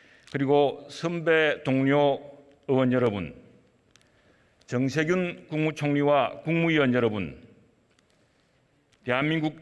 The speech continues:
민주화와 산업화 유람, 마산 하포 출신 최형두입니다.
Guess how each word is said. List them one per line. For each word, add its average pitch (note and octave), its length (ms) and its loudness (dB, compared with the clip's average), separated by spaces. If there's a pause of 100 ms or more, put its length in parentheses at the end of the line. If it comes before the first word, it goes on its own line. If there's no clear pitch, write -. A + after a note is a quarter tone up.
(220)
민주화와 C#3+ 960 -2
산업화 C#3+ 600 -2
유람, B2 440 0 (1120)
마산 B2+ 500 -4
하포 C#3+ 400 -6
출신 C#3+ 580 -6 (1200)
최형두입니다. C#3 1200 -4